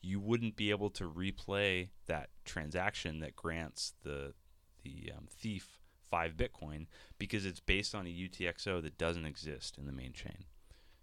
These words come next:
And so, um, a-, again, this is, this is an example in my mind of a concept that seems more straightforward in Ethereum, this account-based model, that actually results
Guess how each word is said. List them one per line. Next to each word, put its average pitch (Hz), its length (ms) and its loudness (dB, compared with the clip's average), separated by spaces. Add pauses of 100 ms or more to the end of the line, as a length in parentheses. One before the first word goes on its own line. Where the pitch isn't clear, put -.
(280)
And 90 160 -6
so, 82 460 0 (160)
um, 73 400 -4 (800)
a-, 117 140 0
again, 123 320 6
this 113 140 4
is, 127 240 0 (120)
this 113 180 2
is 113 140 0
an 110 80 0
example 98 420 0
in 82 60 2
my 76 140 0
mind 71 340 -4 (100)
of 73 400 2 (800)
a - 60 -20
concept 135 500 2
that - 140 -4
seems 147 320 0
more 127 240 4
straightforward 104 800 0
in 76 80 -4
Ethereum, 71 560 -2
this 76 160 -4
account-based - 600 -2
model, 69 440 -6 (540)
that 87 180 4
actually 92 420 2
results 85 580 2